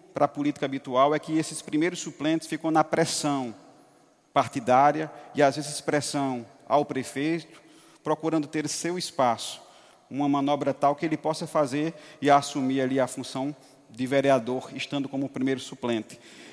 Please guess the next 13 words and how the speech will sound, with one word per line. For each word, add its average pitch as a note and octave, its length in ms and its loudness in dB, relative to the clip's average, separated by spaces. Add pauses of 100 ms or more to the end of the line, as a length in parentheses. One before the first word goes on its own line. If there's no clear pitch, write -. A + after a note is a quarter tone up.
(100)
E C#3+ 80 2
eu F3+ 100 4
entendi F3 480 0
que F3 240 0
essa F#3 380 6
não F3+ 200 4
era E3+ 240 8
a - 20 8
minha E3 280 4
postura D3+ 800 -4 (460)
de D3+ 120 -2
fazer D3+ 380 2
pressão, B2+ 640 0